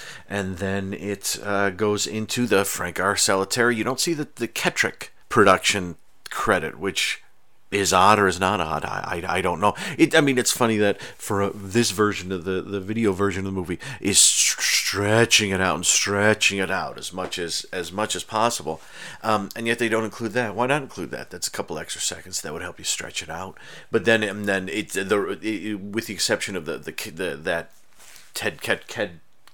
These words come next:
Ked Tetrick, Ted Ketrick production credit. The, the rest of the same. You see this house with these two sort of statues, like angelic, angelic statues on either side of this house. The house looks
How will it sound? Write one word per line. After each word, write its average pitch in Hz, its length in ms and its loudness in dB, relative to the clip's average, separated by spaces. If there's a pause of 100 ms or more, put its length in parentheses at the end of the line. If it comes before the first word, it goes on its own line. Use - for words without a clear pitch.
Ked 117 420 -2
Tetrick, 151 500 -4
Ted 131 260 -6
Ketrick 131 340 -6 (480)
production 104 580 0 (120)
credit. 95 380 0 (220)
The, 101 220 2
the 104 180 0
rest 95 240 4
of 82 80 -12
the 90 60 -8
same. 87 340 -2
You 85 60 -10
see - 160 -2
this 82 220 -4
house 98 400 0 (180)
with 98 100 -6
these 85 160 -4
two 95 140 -8
sort 90 160 -2
of 82 80 -2
statues, 92 580 -2
like 87 100 -8
angelic, 95 640 -6
angelic 92 440 -4
statues 92 600 -4
on 82 160 -14
either 92 220 -12
side 87 460 -4
of 78 200 -6
this 82 160 -6
house. 92 320 -6 (280)
The 107 60 0
house 143 280 -2
looks - 260 -2